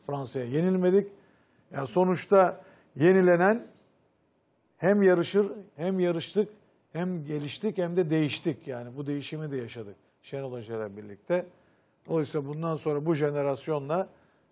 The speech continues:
Dünya Kupası, diğer Avrupa Şampiyonları ıskalamamız lazım, ıskalamamamız lazım gerektiğine inanıyorum. Emeği geçen herkese, bize bu sevinci yaşatanlara ve tekrardan Türk milli takımının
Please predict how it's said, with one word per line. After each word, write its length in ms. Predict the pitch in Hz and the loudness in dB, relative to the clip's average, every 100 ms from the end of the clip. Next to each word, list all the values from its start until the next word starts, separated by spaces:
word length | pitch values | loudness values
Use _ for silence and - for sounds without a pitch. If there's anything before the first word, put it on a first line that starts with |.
| _ 135 | _ -6
Dünya 300 | 156 170 165 | 0 2 2
Kupası, 640 | - 139 123 175 175 135 | 0 -10 -6 -2 -2 -2
diğer 180 | 156 147 | -4 -2
Avrupa 340 | 147 156 147 | -2 -2 -6
Şampiyonları 460 | 127 127 120 135 143 | -6 -8 -8 -10 -8
ıskalamamız 720 | - - 160 151 131 113 110 | -8 -2 -2 -2 -6 -10 -6
lazım, 340 | 110 113 135 - - | -6 -6 -10 -14 -14
ıskalamamamız 800 | - 143 165 156 127 110 98 104 | -8 -4 -4 -4 -6 -10 -12 -12
lazım 320 | 104 101 104 | -10 -12 -12
gerektiğine 440 | 110 107 - 117 | -10 -10 -10 -10
inanıyorum. 420 | 117 113 123 175 - _ - - _ - | -8 -6 -2 -2 -4 _ -20 -20 _ -6
Emeği 340 | 151 156 165 | 0 4 4
geçen 260 | 156 147 151 | 4 2 4
herkese, 540 | 156 147 131 120 170 - - | 4 2 0 2 0 -2 -12
bize 280 | 123 139 | -2 -2
bu 180 | 143 147 | 0 -2
sevinci 360 | - 135 135 131 | 0 -4 -4 -4
yaşatanlara 720 | 123 120 131 127 127 147 185 | -4 -4 -4 -4 2 4 4
ve 100 | 151 | 4
tekrardan 680 | - 175 190 180 151 151 143 | 2 2 4 4 2 2 -2
Türk 200 | 156 - | -6 -6
milli 220 | 147 151 | -8 -4
takımının 500 | 139 135 135 196 208 | -4 -4 0 0 0